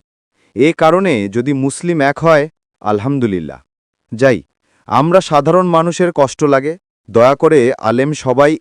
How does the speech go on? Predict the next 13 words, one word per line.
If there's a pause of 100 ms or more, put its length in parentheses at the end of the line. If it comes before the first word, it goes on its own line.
(120)
ঐক্য
হয়ে
যান, (260)
সংসদ (140)
আপনাদের
হয়ে
যাবে (340)
ইনশাআল্লাহ। (500)
ভাইয়ের
কথাগুলো
হান্ড্রেড
পার্সেন্ট
সত্য।